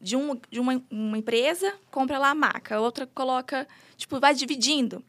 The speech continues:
Então, tem que ser o mesmo empresário, a mesma empresa, pra fornecer a padronização daquele, daquela sala.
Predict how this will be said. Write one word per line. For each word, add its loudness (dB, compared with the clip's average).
Então, -2
tem -2
que -2
ser 2
o 4
mesmo 0
empresário, 0
a 0
mesma -2
empresa, 0
pra -2
fornecer -2
a 2
padronização 0
daquele, -4
daquela -2
sala. -6